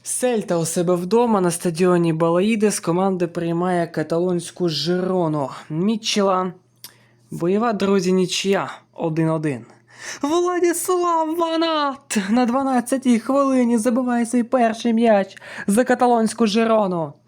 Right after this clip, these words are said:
Але ось Іглесіас на дев'яностій плюс другій хвилині з пенальті зрівняв рахунок у матчі.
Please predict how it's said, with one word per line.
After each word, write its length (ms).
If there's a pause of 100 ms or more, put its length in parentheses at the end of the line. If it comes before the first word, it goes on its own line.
(340)
Але 200
ось 260
Іглесіас 800
на 80
дев'яностій 460
плюс 260
другій 300
хвилині 540
з 100
пенальті 500
зрівняв 500
рахунок 460
у 80
матчі. 420